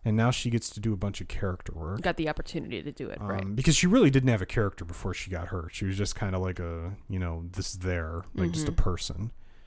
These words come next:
Speaker 1: Um, and then she turned into, like, this big asshole heel, right?
Speaker 2: And it takes a while to really kinda develop that stuff,
Speaker 1: Right.
Speaker 2: right?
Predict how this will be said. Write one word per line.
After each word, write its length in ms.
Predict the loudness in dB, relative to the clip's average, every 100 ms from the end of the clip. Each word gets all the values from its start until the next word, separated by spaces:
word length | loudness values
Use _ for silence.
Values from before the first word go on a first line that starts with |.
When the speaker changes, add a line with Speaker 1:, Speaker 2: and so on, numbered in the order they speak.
| -20 -20 -18 -8
Speaker 1:
Um, 360 | -6 -4 -4
and 80 | -2
then 80 | -2
she 140 | -2
turned 260 | -2 0 0
into, 160 | 0 0
like, 160 | 0
this 160 | -2 0
big 320 | 4 4 4
asshole 500 | -2 0 0 0 -4
heel, 500 | -2 -2 0 -2 -4 -4
right? 360 | 0 2 2 0 -4 -4 4
Speaker 2:
And 80 |
it 80 | 6
takes 220 | 8 6 8
a 60 |
while 280 | 8 10 8
to 80 | 6
really 200 | 6 4
kinda 240 | 4 2 2
develop 460 | 0 2 0 0
that 220 | -2 -2
stuff, 120 | 0 2
Speaker 1:
Right. 340 | 2 0 -2
Speaker 2:
right? 260 | -2 -2